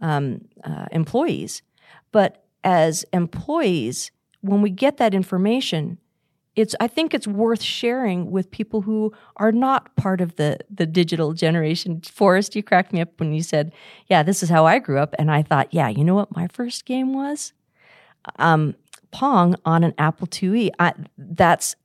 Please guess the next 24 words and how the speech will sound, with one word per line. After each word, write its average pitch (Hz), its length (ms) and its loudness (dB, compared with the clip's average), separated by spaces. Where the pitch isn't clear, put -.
so - 300 0
I 220 200 -2
am 202 280 2
barely 202 500 0
on 170 180 0
the 165 80 -2
cusp - 440 -4
of 151 300 0
feeling 202 600 2
like 156 340 2
I 156 100 -2
kind 170 280 0
of 151 160 -4
grew 170 380 0
up 135 240 0
with 240 200 -2
it 320 220 -4
'cause 247 140 -10
that 285 180 -4
was 294 120 -4
high 339 140 -2
school - 220 -10
for - 180 -14
me, - 220 -16